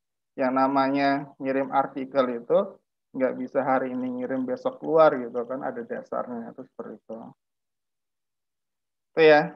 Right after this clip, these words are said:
Nah, kita akan bicara <coughs>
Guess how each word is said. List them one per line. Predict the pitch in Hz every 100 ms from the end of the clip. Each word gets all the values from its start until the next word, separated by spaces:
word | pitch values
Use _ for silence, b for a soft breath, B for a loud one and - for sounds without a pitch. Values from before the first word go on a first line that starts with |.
| -
Nah, | 131 123 117
kita | 143 170
akan | 190 190 151
bicara | 131 143 135 165 190 196 - _ _ _ _ _ _ _ _ _ _ _
<coughs> | 320 - - 302 - 226 - - _ - _ _ _